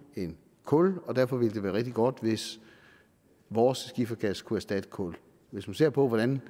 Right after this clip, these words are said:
situationen er, hvordan udviklingen er, så er det mest sandsynlige formentlig, at man nogle steder vil erstatte det gas, der i dag kommer fra Rusland, med gas, der kommer fra Danmark, og så vil det gas, der kommer fra Rusland, øh, være med til at dække en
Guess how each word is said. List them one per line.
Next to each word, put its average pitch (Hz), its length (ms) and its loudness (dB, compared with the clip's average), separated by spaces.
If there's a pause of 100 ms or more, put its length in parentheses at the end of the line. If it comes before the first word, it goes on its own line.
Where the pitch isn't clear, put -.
(560)
situationen 123 540 2
er, 120 120 4
hvordan 113 220 0
udviklingen 117 480 2
er, 117 40 0
så 120 140 0
er 110 100 4
det 110 160 0 (120)
mest 156 320 4
sandsynlige 117 560 2
formentlig, 104 640 0
at 98 220 -4
man 107 140 -2
nogle 120 200 -2
steder 113 300 0
vil 110 120 -2
erstatte 104 500 -2 (760)
det 117 240 0
gas, 127 220 0
der 113 80 -2
i 101 60 -2
dag 110 200 -2
kommer 90 220 -4
fra - 140 -8
Rusland, 135 440 0 (200)
med 101 320 -4
gas, 104 200 -2
der 101 100 -6
kommer 82 240 -6
fra 82 160 -12
Danmark, 147 340 2 (120)
og 123 100 -8
så 131 100 -6
vil 120 120 -10
det 120 80 -8
gas, 113 200 0
der 113 80 -2
kommer 101 220 -2
fra 101 120 -4
Rusland, 98 440 -4 (720)
øh, 98 340 4 (560)
være 117 180 4
med 117 120 6
til 127 120 2
at 113 120 0
dække 117 400 2
en 104 240 0